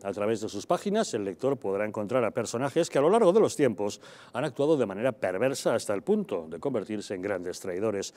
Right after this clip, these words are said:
Porque en España no solo hemos permitido que se olvide a nuestros héroes, también hemos tolerado que se acepte como cierta una falsa leyenda negra y, lo que es peor,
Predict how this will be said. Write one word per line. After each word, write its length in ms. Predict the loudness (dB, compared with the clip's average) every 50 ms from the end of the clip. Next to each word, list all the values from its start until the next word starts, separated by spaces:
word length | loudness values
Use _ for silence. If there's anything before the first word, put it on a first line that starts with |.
| -16 -18 -18 -8 0
Porque 220 | 2 2 4 4
en 80 | 4 4
España 400 | 4 2 2 2 2 4 4 4
no 100 | 4 2
solo 280 | 2 2 4 4 6 6
hemos 240 | 6 4 2 0
permitido 460 | 0 0 0 0 0 -2 0 0 2 2
que 100 | 0 0
se 120 | -2 -2
olvide 280 | 0 0 2 2 2 2
a 40 |
nuestros 380 | 0 -2 -6 -8 -8 -6 -2 0
héroes, 320 | 0 0 0 -2 -4 -4
también 280 | -4 -4 -2 -2 -2 -2
hemos 260 | -2 -2 -4 -4 0
tolerado 480 | 2 4 4 4 4 4 4 2 0 -2 -8 -20 -20 -20 _
que 140 | -2 -2 0
se 80 | 2
acepte 320 | 4 6 6 6 6 2 0
como 180 | 2 2 2
cierta 300 | 2 4 4 2 4 2
una 180 | 0 0 0 0
falsa 320 | 0 0 0 0 0 0
leyenda 340 | 0 2 2 2 0 0 0
negra 300 | 0 0 0 0 -2 -2 -2
y, 80 | 0
lo 120 | 0 0 0
que 100 | 0 -2
es 120 | -2 -2
peor, 320 | 0 0 0 0 -2 -4